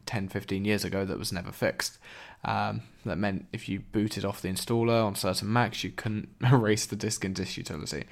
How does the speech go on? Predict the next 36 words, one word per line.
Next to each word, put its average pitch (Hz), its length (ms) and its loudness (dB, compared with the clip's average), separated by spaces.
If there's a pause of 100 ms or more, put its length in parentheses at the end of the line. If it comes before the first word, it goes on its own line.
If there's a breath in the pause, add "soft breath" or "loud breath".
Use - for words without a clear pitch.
(440 loud breath)
Uh, - 260 -4 (100)
but 107 160 8
at 120 40 8
this 143 140 6
point, 127 380 2
the 117 60 2
disk 120 360 2
was 117 260 2
partially 123 640 4
erased 101 520 0
and 113 180 0
was 113 140 -2
no 120 120 4
longer 120 260 4
showing 110 340 0
up 104 100 -4
as 110 80 -4
a 107 40 0
boot 120 300 4
option. - 420 -6 (400 loud breath)
I - 80 0
tried, 120 540 6 (120)
tried 110 260 4
multiple 135 600 2
other 101 260 2
O 82 80 0
Ss. - 460 -6 (500 loud breath)
Um, 104 480 0 (100)
I - 140 -2
even 127 220 4
tried 113 380 4 (140)
O 107 140 4
S - 540 2
ten 104 320 2
dot 101 200 2
oh, 110 420 6